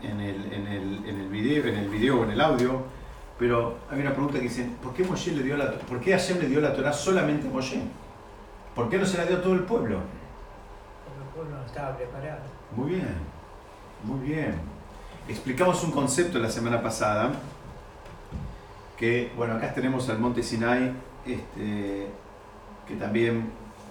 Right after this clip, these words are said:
Speaker 1: la palabra mi Sinai, de Sinai, la mem, representa el número cuarenta. El número cuarenta representa el trabajo que hizo Moshe de refinamiento para poder llegar a recibir la Torá.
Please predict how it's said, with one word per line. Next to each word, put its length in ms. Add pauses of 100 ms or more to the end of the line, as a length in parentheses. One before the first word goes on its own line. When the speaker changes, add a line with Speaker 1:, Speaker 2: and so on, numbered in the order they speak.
(480)
Speaker 1:
la 140
palabra 520 (100)
mi 360
Sinai, 600
de 160
Sinai, 680 (320)
la 140
mem, 420 (340)
representa 460
el 140
número 320
cuarenta. 720 (340)
El 60
número 220
cuarenta 360
representa 400
el 120
trabajo 460
que 80
hizo 160
Moshe 520 (280)
de 80
refinamiento 720
para 220
poder 220
llegar 260
a 60
recibir 280
la 120
Torá. 480